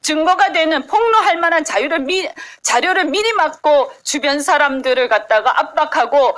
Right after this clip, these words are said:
그리고 그 가족을 압박하고 그래서 김태우 수사관 이제 입 닥쳐라라고 얘기하는 거 아닙니까? 그래서 저는, 어, 여기에 굴하지 않고 오늘 이 자리에 나와주신 김태우 수사관에 대해서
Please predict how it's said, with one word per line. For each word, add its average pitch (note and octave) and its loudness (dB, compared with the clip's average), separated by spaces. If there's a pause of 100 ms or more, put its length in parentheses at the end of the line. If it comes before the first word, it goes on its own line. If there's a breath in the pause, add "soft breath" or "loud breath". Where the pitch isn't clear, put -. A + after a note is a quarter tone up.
(140 loud breath)
그리고 F4+ -2
그 F#4 -4
가족을 E4+ 0
압박하고 D4+ 0
그래서 D4 -4
김태우 E4 -4
수사관 C#4+ -2
이제 C#4 -2 (180)
입 E4+ -8
닥쳐라라고 D#4+ 0
얘기하는 D#4 0
거 D#4+ 4
아닙니까? C#4 -2 (500 loud breath)
그래서 D4+ 0
저는, B3+ -2 (300 soft breath)
어, F#3+ 4
여기에 D4+ 2
굴하지 A#3+ -2
않고 G3 -6
오늘 C4+ -2
이 C4 -4
자리에 C4+ 0
나와주신 A#3+ -2
김태우 B3 -4
수사관에 A#3 -2
대해서 G3+ -2